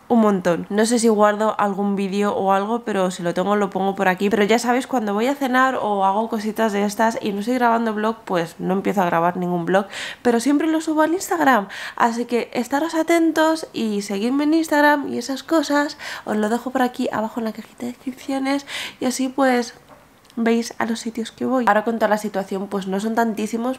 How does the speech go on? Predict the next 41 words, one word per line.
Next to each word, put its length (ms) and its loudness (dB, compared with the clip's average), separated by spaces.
pero 180 -2
bueno, 180 -4
que 100 -8
de 80 -2
vez 180 -4
en 80 -4
cuando 320 0
también 380 -4
salimos 580 -4
y 100 0
esas 340 2
cosas, 420 -2
aunque 260 0
parezca 300 0
que 140 0
siempre 260 0
estoy 160 0
encerrada 460 2
en 80 -8
casa, 340 -4
pero 340 -2
también 320 2
es 120 2
real 340 -2
que 100 -4
estoy 340 -4
casi 240 0
siempre 260 2
encerrada 360 -2
en 80 -4
casa. 360 -2
En 160 -2
fin, 260 -6
rayadas 800 0
mías 580 -2
de 140 0
la 160 0
cabeza. 460 -4
Y 120 2
ahora, 580 2
ahora, 420 -2